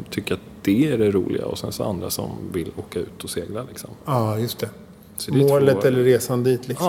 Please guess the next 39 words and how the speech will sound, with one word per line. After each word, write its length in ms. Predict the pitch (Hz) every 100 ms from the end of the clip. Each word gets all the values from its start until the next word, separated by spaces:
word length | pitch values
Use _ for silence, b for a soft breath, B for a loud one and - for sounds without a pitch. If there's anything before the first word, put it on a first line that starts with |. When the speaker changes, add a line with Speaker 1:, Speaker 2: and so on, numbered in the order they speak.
| 120 113
Speaker 1:
Ja, 40 |
Speaker 2:
eller? 160 | 110 127
Speaker 1:
precis. 420 | 127 - 135 -
Speaker 2:
Ja. 40 | -
Speaker 1:
Och 40 |
det 60 | 113
är 100 | 170
ju 100 | 160
två 180 | 160 110
olika 540 | 101 87 - 85 -
sätt 300 | - 90 -
att 60 | 101
se 160 | -
på 180 | - -
saker 300 | 104 - - -
liksom. 200 | - -
Och 120 | 104 95
jag 380 | 110 151 -
är 160 | 117 120 -
öppen 220 | - 90
för 120 | 87
båda 280 | 87 87 120
faktiskt. 400 | - - - -
Speaker 2:
Ja. 300 | 143 127 - B B B -
Speaker 1:
Skulle 200 | - -
jag 80 |
säga. 140 | - - -
Speaker 2:
Ja, 200 | 139 160
men 180 | 170
bra, 520 | 160 196 202 196 180 160 - 175
<laughs> 220 | 196 156
bra 180 | 185 185
svar, 280 | - 202
ska 100 | 113
Speaker 1:
Ja, 40 | 135
Speaker 2:
jag 80 | 151
säga. 200 | 120 110 -
Speaker 1:
ja, 120 | 135 - -
kanske. 240 | 175